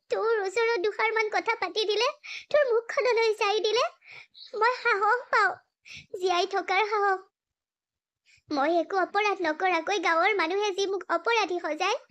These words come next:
যি মোৰ চৰিত্ৰত ধৰি কথা কয়, সেই সকলোবোৰৰ বাবে মই, মই তোৰ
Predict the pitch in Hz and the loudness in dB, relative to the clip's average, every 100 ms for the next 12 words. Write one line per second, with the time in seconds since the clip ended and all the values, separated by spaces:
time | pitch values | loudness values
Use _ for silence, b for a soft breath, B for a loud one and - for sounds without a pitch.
0 | B B B _ _ _ 466 403 381 381 | B B B _ _ _ -2 0 0 0
1 | 381 349 494 - 440 381 349 349 359 381 | 0 2 0 -2 -2 0 0 0 -4 -4
2 | 381 427 539 - _ B B B _ 622 | -4 -2 -2 -6 _ B B B _ -2
3 | 554 - 330 359 523 453 349 349 392 392 | -2 -2 -2 2 2 2 0 0 0 0
4 | 339 320 440 587 _ _ _ B B _ | -2 -2 -2 -4 _ _ _ B B _
5 | _ _ 392 320 453 - - _ _ _ | _ _ -4 -2 -2 -6 -18 _ _ _
6 | _ _ _ _ _ _ _ _ _ _ | _ _ _ _ _ _ _ _ _ _
7 | _ B B _ _ _ 622 359 440 | _ B B _ _ _ -4 0 2